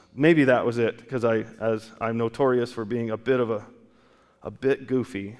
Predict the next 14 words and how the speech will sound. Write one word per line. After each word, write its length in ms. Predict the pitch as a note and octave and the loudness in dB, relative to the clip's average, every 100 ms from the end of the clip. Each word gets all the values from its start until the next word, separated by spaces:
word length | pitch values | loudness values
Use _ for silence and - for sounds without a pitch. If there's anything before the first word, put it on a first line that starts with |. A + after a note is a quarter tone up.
| - - | -18 -8
with 320 | A2 - - | -8 -8 -12
my 100 | G#2 | -14
students. 580 | - A2+ G2+ F#2 - - _ _ _ - | -10 -8 -8 -10 -16 -20 _ _ _ -6
But, 380 | G2+ - - - _ _ _ _ _ _ _ _ _ _ _ _ | -6 -6 -16 -20 _ _ _ _ _ _ _ _ _ _ _ _
but, 380 | G#2+ F2+ - - _ _ _ _ _ - | -10 -10 -14 -20 _ _ _ _ _ -14
<laughs> 80 | D#3+ _ _ _ _ _ _ _ _ - | -14 _ _ _ _ _ _ _ _ -16
I 200 | - G#2+ | -6 -2
know 360 | B2 A2+ G#2+ - | -2 -4 -6 -10
it's 140 | - | -16
bad 280 | - A2 G#2+ - D#3+ _ _ _ | -16 -12 -12 -14 -20 _ _ _
sometimes. 520 | - - - - - - _ _ - - _ _ _ - - | -12 -12 -12 -16 -16 -18 _ _ -20 -20 _ _ _ -20 -2
Anyway, 580 | G#3+ F#3+ C3+ A2+ A2 A2+ - - _ _ _ _ _ _ _ - - | 2 4 4 2 -2 -6 -14 -20 _ _ _ _ _ _ _ -20 -10
um, 260 | A2 A2 G#2+ - - _ - | -6 -6 -8 -14 -20 _ -14
yeah. 300 | G#2+ G#2+ | -8 -8